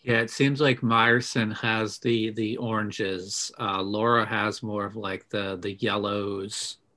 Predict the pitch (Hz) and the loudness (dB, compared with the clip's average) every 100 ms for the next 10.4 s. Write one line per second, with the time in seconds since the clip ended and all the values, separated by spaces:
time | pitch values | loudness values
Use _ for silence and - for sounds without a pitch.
0 | - 110 98 104 98 104 95 98 - 123 | -6 -4 -4 -8 -8 -6 -4 -4 -2 -2
1 | 117 113 110 107 113 113 104 98 - 98 | 0 0 0 0 0 2 0 0 -4 -8
2 | 95 135 117 - 92 92 101 107 - 104 | -4 0 0 0 -4 -4 -6 -6 -4 -2
3 | 104 95 - _ _ 110 98 - 127 117 | 0 -2 -6 _ _ -4 -4 -2 0 0
4 | 95 98 101 - 104 98 92 98 95 104 | -2 -4 -4 -4 -4 -6 -6 -6 -6 -6
5 | 95 107 113 101 90 - 110 101 104 95 | -6 2 4 4 0 -2 -2 0 0 -2
6 | 98 - 135 135 131 123 117 - - - | -4 -2 2 4 6 4 2 -4 -12 -20
7 | - _ - 120 107 92 - 127 110 104 | -20 _ -6 -4 -4 -2 4 4 4 0
8 | - 117 101 104 110 104 104 - 101 - | 0 0 -2 -2 2 2 2 0 0 -2
9 | 98 - 98 90 104 104 - 107 98 95 | -6 -2 -2 0 -2 -4 -2 2 4 2
10 | - 98 90 90 | -2 -4 -2 -4